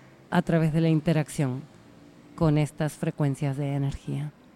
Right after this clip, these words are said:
Si has podido notar, observar o experimentar algo,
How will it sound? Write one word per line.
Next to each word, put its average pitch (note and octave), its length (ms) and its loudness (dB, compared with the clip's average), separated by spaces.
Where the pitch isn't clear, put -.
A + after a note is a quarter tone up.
Si F3 240 4
has F#3+ 180 6
podido E3 500 2
notar, D#3+ 720 0
observar E3 560 2
o D#3 60 2
experimentar D3+ 760 0
algo, D3+ 420 -2